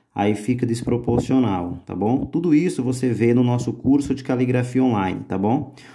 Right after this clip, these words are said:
O nosso curso de caligrafia online é o curso mais completo da internet, porque eu, professor Darcy, estarei contigo o tempo todo te dando suporte durante o decorrer do curso inteiro.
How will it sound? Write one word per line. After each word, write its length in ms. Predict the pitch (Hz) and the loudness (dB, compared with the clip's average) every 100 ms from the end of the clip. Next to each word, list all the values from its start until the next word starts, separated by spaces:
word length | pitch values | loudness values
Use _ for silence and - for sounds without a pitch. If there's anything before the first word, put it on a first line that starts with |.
| - - | -18 -2
O 80 | |
nosso 340 | 110 135 139 123 | 2 2 2 0
curso 300 | 135 135 127 | 2 4 2
de 80 | 120 | -2
caligrafia 540 | 117 110 110 107 113 | -2 0 0 -2 -2
online 480 | 107 107 117 101 90 - - - | 0 0 0 0 -4 -12 -20 -2
é 80 | 113 | 0
o 140 | 123 | 2
curso 360 | 127 135 139 123 | 4 4 4 2
mais 300 | 120 147 147 | 2 0 -2
completo 600 | 160 151 - 113 117 120 | -2 -2 0 -2 -2 -2
da 100 | 113 | 0
internet, 720 | 120 123 117 101 92 90 - _ - - _ | 0 0 2 2 0 -4 -12 _ -20 -20 _
porque 280 | 110 101 | -4 2
eu, 240 | 113 127 139 | 4 4 2
professor 480 | 135 120 113 - 110 | -2 -2 -4 -4 -2
Darcy, 320 | 104 110 117 | -2 -2 -6
estarei 320 | 107 113 110 | -4 0 2
contigo 540 | 110 135 131 113 110 | 4 2 2 2 2
o 100 | 110 | 2
tempo 420 | - 151 175 190 196 | 2 4 4 2 -6
todo 400 | - 123 117 120 | 0 0 2 -2
te 100 | 113 | -2
dando 240 | 117 117 | 0 0
suporte 600 | 117 131 - 110 107 120 | -2 -4 0 0 0 0
durante 440 | 117 117 127 123 | 0 2 0 0
o 80 | 123 | 0
decorrer 480 | 123 123 127 123 123 | 2 0 0 2 2
do 120 | 120 | 2
curso 360 | - 147 156 165 | 2 2 2 -2
inteiro. 460 | 151 104 90 87 | -2 0 0 -2